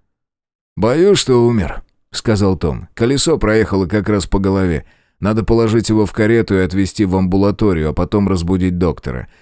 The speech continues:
Молодого, не старика Армстронга. Впрочем, он все равно ничего не сможет сделать. Я не узнаю, кто это может быть. Никогда не видел этого человека в Дунхейвене.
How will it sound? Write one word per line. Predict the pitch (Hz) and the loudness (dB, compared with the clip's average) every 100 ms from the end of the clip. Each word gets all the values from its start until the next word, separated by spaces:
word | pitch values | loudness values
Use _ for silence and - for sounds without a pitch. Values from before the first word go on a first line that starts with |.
| _ | _
Молодого, | - 107 127 139 160 143 95 | -2 2 2 2 2 2 2
не | 98 101 | 0 0
старика | - 123 131 151 113 | 0 0 0 -2 -2
Армстронга. | - 107 95 85 - 71 64 58 52 _ _ | -2 -2 -2 -4 -6 -8 -8 -10 -14 _ _
Впрочем, | - - 123 113 101 92 | -8 -2 0 0 0 -2
он | 90 | -2
все | 80 104 | -4 -2
равно | 101 104 107 | 0 0 0
ничего | 98 85 87 | 0 -2 -4
не | 82 76 | -4 -6
сможет | 80 76 69 60 | -6 -6 -8 -10
сделать. | 64 65 53 - - _ _ - | -8 -8 -8 -14 -18 _ _ -8
Я | 85 127 | -4 -2
не | 151 | 0
узнаю, | 147 135 175 180 143 | 0 0 2 2 0
кто | - 131 | 0 0
это | 127 127 | 2 0
может | 127 120 | 0 0
быть. | 120 101 69 - - _ | 0 -2 -4 -10 -18 _
Никогда | 87 120 135 139 147 | 0 0 0 0 0
не | 143 139 | 0 0
видел | 139 120 113 | 2 2 2
этого | 110 107 | 2 0
человека | 104 110 117 123 107 90 85 | 0 0 2 2 0 0 -4
в | 78 | -2
Дунхейвене. | 90 107 90 107 107 92 65 50 | 0 0 0 0 2 0 -2 -8